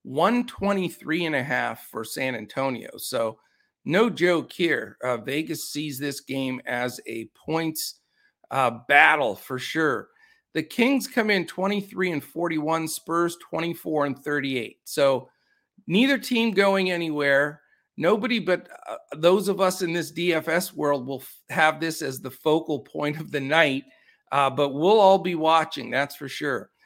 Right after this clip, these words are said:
Uh, as far as people out for Sacramento, Sacramento are Terrence Davis and Richaun Holmes. We have two guys that are questionable for the Spurs.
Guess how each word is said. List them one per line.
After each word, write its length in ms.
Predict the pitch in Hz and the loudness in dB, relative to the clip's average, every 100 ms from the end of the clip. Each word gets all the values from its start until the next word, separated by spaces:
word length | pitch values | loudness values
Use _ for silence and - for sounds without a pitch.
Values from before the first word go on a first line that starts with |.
| _ _ - | _ _ -2
Uh, 240 | 135 139 139 - | 2 2 2 -6
as 140 | 147 | -4
far 280 | 190 214 208 | 4 6 6
as 140 | 202 | 2
people 560 | - 214 - 175 147 - | -4 -8 -4 -4 -4 0
out 280 | 160 190 202 | 4 4 2
for 120 | 208 | -8
Sacramento, 800 | 190 202 170 175 170 180 220 233 - _ - | -4 2 2 0 -2 0 2 -2 -6 _ -14
Sacramento 680 | - 165 170 165 151 160 180 | -4 -2 -2 -4 -6 -4 -6
are 140 | 151 | -8
Terrence 420 | - 143 139 131 | -8 -6 -6 -6
Davis 440 | - 135 139 156 139 | -6 -4 -4 -8 -8
and 80 | |
Richaun 420 | 113 - 117 110 110 | -10 -6 -6 -6 -6
Holmes. 540 | 131 147 185 214 - _ _ _ - | -4 -4 -4 -10 -16 _ _ _ -6
We 80 | 160 | 0
have 180 | 156 - | 0 0
two 280 | - 285 233 | 0 2 6
guys 500 | 202 190 180 175 170 | 6 8 6 2 -2
that 140 | 170 | -2
are 100 | 151 | -2
questionable 800 | - - 170 - 175 165 170 151 | -6 -2 -2 -2 -8 -4 -4 -4
for 180 | - 139 | -8 -8
the 80 | |
Spurs. 760 | 139 - - 170 117 - - | -8 -8 -4 -2 -2 -8 -14